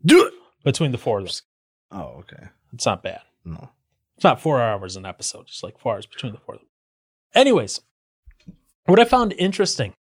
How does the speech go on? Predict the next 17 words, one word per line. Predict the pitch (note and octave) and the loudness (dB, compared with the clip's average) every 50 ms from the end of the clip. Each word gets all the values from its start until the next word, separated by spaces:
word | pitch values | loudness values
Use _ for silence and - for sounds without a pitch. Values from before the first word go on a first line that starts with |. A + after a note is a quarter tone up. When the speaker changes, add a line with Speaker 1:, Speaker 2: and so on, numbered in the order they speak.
| _ _ _ _ _ _ _ | _ _ _ _ _ _ _
Speaker 2:
was, | B2+ C3+ C3 B2+ A#2 - - - C#3+ | 0 0 2 2 0 -2 -4 -4 -4
and, | D3 C#3+ - _ _ _ _ _ _ _ | -4 -4 -4 _ _ _ _ _ _ _
and | F#3 F3+ - | 2 2 2
to | - - | 0 -2
be | F3+ A#3 F#3+ - - _ _ _ _ _ _ _ _ _ _ _ _ | -2 -2 -2 -2 -6 _ _ _ _ _ _ _ _ _ _ _ _
a | - - | -2 0
hundred | - C4+ C4+ G#3+ | 2 2 2 2
percent | E3 D3+ - D#3+ B2+ - | 0 -2 -2 -4 -4 -4
blatantly | C#3 D3 C#3 - A#2+ A#2+ | -6 -6 -6 -4 -4 -4
honest | A#2 A2 G#2+ G2+ F#2+ - - | -2 -4 -4 -6 -8 -10 -10
here, | A2+ F#2+ - - - - _ _ _ _ _ _ _ _ _ _ _ _ _ _ | -10 -12 -14 -18 -20 -20 _ _ _ _ _ _ _ _ _ _ _ _ _ _
most | - G3 D4 F4+ F4+ | 4 6 6 6 6
of | F#4+ D#4+ | 4 4
this | C4 - - | 2 2 0
was | G3+ F3+ D#3 | 0 0 0
on | D#3 B2+ A#2+ | 0 0 0
Rhett. | A#2 B2 A#2+ - - | 0 -2 -2 -2 0